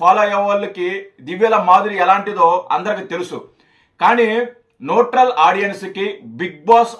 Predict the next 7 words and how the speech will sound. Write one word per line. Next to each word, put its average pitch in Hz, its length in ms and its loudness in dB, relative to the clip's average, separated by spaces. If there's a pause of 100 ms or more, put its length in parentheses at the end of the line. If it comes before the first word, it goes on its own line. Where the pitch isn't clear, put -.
(100)
ఆడియన్స్‌కి 196 580 -6 (580)
దివ్యల 247 340 0 (160)
మాధురి 208 320 2
క్యారెక్టర్ 190 640 -4
ఏంటి, 208 440 -8 (260)
ఆవిడ 208 220 4 (180)
చేసిన 226 280 0